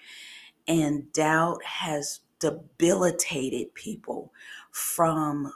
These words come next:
living, basically, from living a fulfilled life. You know, with this pandemic going on in this moment of time, this is not the first pandemic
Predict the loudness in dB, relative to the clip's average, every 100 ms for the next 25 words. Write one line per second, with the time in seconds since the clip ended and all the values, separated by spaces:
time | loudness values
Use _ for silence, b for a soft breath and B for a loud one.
0 | -8 -6 -2 0 4 4 2 -4 -4 -4
1 | -2 -6 -6 -6 -2 -2 0 -2 2 2
2 | 4 0 0 -2 0 -2 -2 -2 2 2
3 | 0 -2 -2 -2 -4 -6 -10 B B B
4 | B B 0 2 2 0 -2 -2 -2 -2
5 | -4 -2 -2 -2 -2 0 -2 -4 -2 0
6 | -2 -4 -2 -2 -2 0 0 0 0 -2
7 | 0 0 0 -4 -4 -2 0 0 0 0
8 | 0 0 2 0 0 -8 -4 -4 -4 -2
9 | -2 0 -2 0 -2